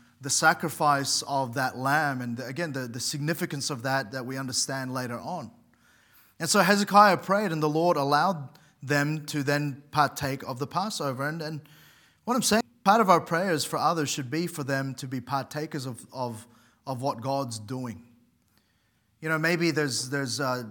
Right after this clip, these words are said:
there's loved ones that we, uh, know of that we just know at some, some certain point in their lives they were, they were much closer to God than they, they are currently.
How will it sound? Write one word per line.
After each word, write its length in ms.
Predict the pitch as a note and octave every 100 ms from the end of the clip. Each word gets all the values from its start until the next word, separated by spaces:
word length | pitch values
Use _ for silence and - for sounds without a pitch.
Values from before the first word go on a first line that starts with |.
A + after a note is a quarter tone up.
| G#2+
there's 200 | C3 A#2
loved 320 | C3+ D3 C#3
ones 340 | C#3+ A#2+ A#2
that 140 | C3+ A#2
we, 300 | B2 A#2+ - - _ _ _
uh, 120 | C3
know 320 | C3 C3+ D3
of 420 | D3+ B2+ G#2+ G2+ - _ _ _ _ _ -
that 280 | C3+ E3 F#2+ B2 B2 A#2+ B2 G#2 C3
we 160 | D#3
just 280 | E3 F3 -
know 440 | D#3 D3+ G3 F3 D3+
at 200 | C#3 -
some, 300 | F3 F3+ C#3
some 400 | - - F3 E3+
certain 420 | - F3+ D3+ B2+
point 320 | - D#3 F3+
in 80 | C#3+
their 140 | C#3
lives 420 | B2 C3 E3+ C#3+ B2
they 80 |
were, 220 | C3+ B2 A#2 - - _
they 80 | D3
were 120 | C#3
much 280 | D3 D3+ -
closer 420 | - D#3 E3 E3
to 160 | -
God 360 | B2+ C3+ D3+ C#3
than 160 | C3+ B2
they, 180 | B2+
they 260 | A#2+ A2 C3
are 160 | C3 C3
currently. 560 | - C#3 E3 B2 B2